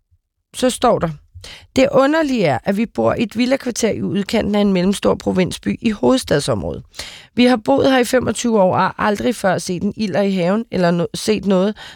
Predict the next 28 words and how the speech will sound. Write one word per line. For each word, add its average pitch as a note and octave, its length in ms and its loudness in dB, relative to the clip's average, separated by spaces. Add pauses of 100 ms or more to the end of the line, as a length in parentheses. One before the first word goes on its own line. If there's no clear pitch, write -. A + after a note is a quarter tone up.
der F#3 100 0
kunne F3 100 -4
tyde B3 300 -2
på, G#3 240 0
at - 160 -2
der F#3 80 2
tidligere G3+ 400 0
har F#3 80 4
været D#3+ 240 2
sådan E3 200 0
en D3+ 180 -2
i - 20 -2
haven. C3+ 320 -2 (680)
For C4 80 4
et C4+ 120 2
års C4 240 2
tid - 300 -4
siden A#3 340 -2
fik G#3 340 -4
en D3 260 -4
af G#3 100 2
naboerne F#3+ 520 0
høns. - 460 -2 (360)
Kan C4 120 2
de D4+ 180 2
have D4 120 4
tiltrukket C#3+ 600 -4
den? C3+ 140 -8